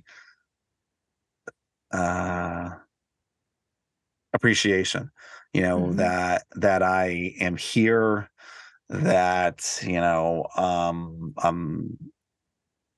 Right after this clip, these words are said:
Speaker 1: like, making it through every day. I was in a pretty bad accident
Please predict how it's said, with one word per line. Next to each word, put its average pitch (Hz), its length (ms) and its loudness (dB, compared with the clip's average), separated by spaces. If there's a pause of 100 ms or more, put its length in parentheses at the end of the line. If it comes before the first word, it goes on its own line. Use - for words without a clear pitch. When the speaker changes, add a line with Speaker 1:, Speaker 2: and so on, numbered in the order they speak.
(120)
Speaker 1:
like, 90 340 -2
making 95 760 0
it 85 380 -2 (760)
through 92 600 0 (480)
every 95 380 0
day. 85 420 0 (420)
I 98 80 4
was 92 140 2
in 85 120 -2
a 85 320 0 (540)
pretty 98 280 0
bad 85 300 2 (420)
accident 92 920 0